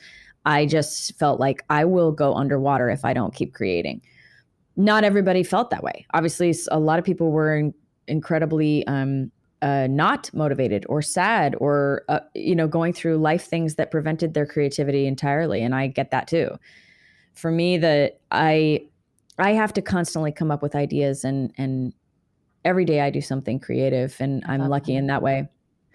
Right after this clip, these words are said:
Speaker 2: I, I, I think it's important to stay creative. What, what you didn't say, but what I kind of heard is it can't be about outcome. It's not about perfection.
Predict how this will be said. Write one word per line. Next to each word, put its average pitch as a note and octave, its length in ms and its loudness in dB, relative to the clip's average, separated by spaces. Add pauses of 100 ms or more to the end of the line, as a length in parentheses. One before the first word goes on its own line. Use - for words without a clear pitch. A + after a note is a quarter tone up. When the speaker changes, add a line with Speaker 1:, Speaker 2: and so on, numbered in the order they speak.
(500)
Speaker 2:
I, - 100 0 (140)
I, D#4 260 0 (120)
I C#4 80 2
think F#4 160 -2
it's C#4 140 0
important F#3+ 560 -2
to D#3 200 -2
stay F3 800 -2 (300)
creative. E3 920 0 (640)
What, A3 320 0 (160)
what G#3 160 -2
you G#3 100 0
didn't A#3+ 240 2
say, G3 200 0
but E3 120 2
what D#3 140 2
I D3 60 0
kind D#3+ 240 -2
of D3 100 -6
heard D3 180 -4
is C3+ 120 -4
it D#3 100 -6
can't G#3 260 -2
be G#3 160 0
about D3+ 600 0
outcome. D3+ 800 -4
It's - 140 -8
not F3+ 140 0
about E3+ 240 0
perfection. C#3 760 -2